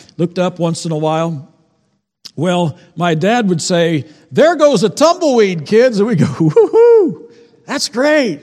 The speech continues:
Is that the most excitement we get?" He says, "Yeah, that's it." Two trees, they're in a museum in Kansas somewhere.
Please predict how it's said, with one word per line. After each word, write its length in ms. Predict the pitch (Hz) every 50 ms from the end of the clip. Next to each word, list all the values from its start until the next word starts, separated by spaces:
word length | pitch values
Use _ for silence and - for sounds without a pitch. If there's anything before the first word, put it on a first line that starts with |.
| _ _
Is 120 | 185 160
that 160 | 208 269 254
the 80 | 247 233
most 280 | 226 269 285 247 - 247
excitement 540 | 196 139 - - 254 277 302 277 254 262
we 100 | 254 240
get?" 160 | 233 262 294 240
He 80 | 202
says, 180 | 180 175 160 131
"Yeah, 200 | 160 226 262 208
that's 220 | 175 226 - -
it." 260 | 262 269 254 - _ _ _ _ _ _ _ _ _ _ _ _ _ _ _ _ _ _ _ _ _ _ _ _ _ _ _ _ _ _ _ _ _ _ _ _ _ _ _ _ _
Two 160 | - - 214
trees, 380 | 175 - 196 196 208 233 226 160
they're 140 | 175 175 175
in 60 | 165
a 60 | 156
museum 540 | 156 156 156 151 131 151 202 202 185 156 139
in 120 | 131 127
Kansas 420 | 127 156 160 139 131 123 127 131 -
somewhere. 440 | - 147 131 135 120 120 135 170